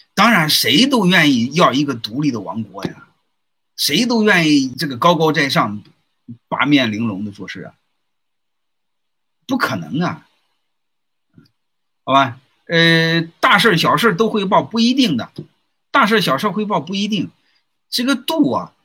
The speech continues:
我希望你们和老板之间呢，在冲突中形成平衡，能理解了吗？有的老板就喜欢要结果，那你就给他结果，那过程怎么办呢？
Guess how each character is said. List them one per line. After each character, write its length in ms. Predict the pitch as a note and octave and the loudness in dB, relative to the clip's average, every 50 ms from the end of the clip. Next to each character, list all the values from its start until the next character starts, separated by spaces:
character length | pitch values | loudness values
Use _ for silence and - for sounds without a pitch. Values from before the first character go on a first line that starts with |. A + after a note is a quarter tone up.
| _ _ _ _ _ _ | _ _ _ _ _ _
我 120 | - D#3 D#3+ | -4 -2 0
希 200 | - - C4+ D4 | 0 2 4 4
望 200 | D4+ D4 G#3+ E3 | 6 4 4 4
你 60 | D#3+ | 2
们 140 | F#3 G3 F3+ | 0 0 0
和 100 | - F#3+ | 0 0
老 240 | F#3+ D3 C#3 G3+ | 0 0 0 0
板 240 | A3 F3 G2+ G2 G#2+ | 0 -2 -4 -6 -8
之 140 | A2+ - E3 | -8 -8 -6
间 280 | D3+ D#3 F3 F3 F3+ E3+ | -4 -2 -2 0 0 -2
呢， 200 | C#3 F#2+ - - _ _ _ _ _ _ _ _ _ _ _ _ _ - - D#3+ | -4 -4 -8 -12 _ _ _ _ _ _ _ _ _ _ _ _ _ -14 -8 -2
在 160 | - A3 F3+ | 0 0 0
冲 300 | E3+ - - A#3+ D4 E4+ | 0 -2 -2 -2 -2 -2
突 200 | - - G#3 D#3 | -2 -2 -4 -4
中 220 | B2+ C#3 C#3 C#3+ C3+ | -4 -2 -4 -4 -2
形 300 | - - B2+ B2 D3 E3+ | -4 -4 -4 -2 -2 -2
成 200 | D#3+ A#2+ A#2+ A2+ | -2 -2 -4 -6
平 280 | A2+ - - - C#3 | -6 -8 -10 -10 -10
衡， 180 | A#2 - - - - _ _ _ _ _ _ _ _ _ _ _ _ _ _ _ _ _ _ _ _ _ _ _ _ _ _ _ _ _ _ _ _ _ - | -10 -12 -16 -20 -20 _ _ _ _ _ _ _ _ _ _ _ _ _ _ _ _ _ _ _ _ _ _ _ _ _ _ _ _ _ _ _ _ _ -2
能 160 | D3+ D#3 D#3+ | 0 4 6
理 100 | D3 C#3 | 6 6
解 100 | C3 B2 | 4 2
了 120 | A2+ A2 G#2+ | 0 -2 -2
吗？ 160 | G#2+ F#2+ - _ _ _ _ _ _ _ _ | -6 -8 -10 _ _ _ _ _ _ _ _
有 180 | - F3+ G#3 | 2 4 6
的 80 | A#3+ D4 | 6 6
老 180 | D4+ C4 A#3+ A#3+ | 6 6 6 6
板 200 | A#3 A3 A3+ A3+ | 4 2 2 0
就 180 | - E4 D4 | 0 0 0
喜 140 | G3+ - D3+ | 0 0 -2
欢 180 | A#2+ C3+ C3 C3+ | -4 -4 -6 -6
要 120 | B2+ A2+ | -6 -8
结 180 | G#2+ - A2 G#2 | -10 -10 -12 -12
果， 200 | - - - _ _ _ _ _ _ _ _ - | -14 -16 -20 _ _ _ _ _ _ _ _ -4
那 120 | A3 B3 | -2 0
你 120 | G3 E3+ | 0 0
就 120 | G3 A#3+ G#3 | 0 -2 -2
给 120 | - D3+ | -4 -4
他 100 | F3 D#3+ G#2 | -6 -8 -10
结 160 | F2+ F2+ E2+ | -12 -14 -16
果， 200 | - - - - _ _ _ | -16 -18 -20 -20 _ _ _
那 100 | - G3 | -8 -8
过 180 | - - G4 F4 | -4 0 0 0
程 160 | - - - | 0 -2 -6
怎 80 | - - | -6 -8
么 140 | F#2+ F2 F2+ | -10 -12 -12
办 160 | G2+ F#2 E2+ | -12 -14 -16
呢？ 80 | - | -18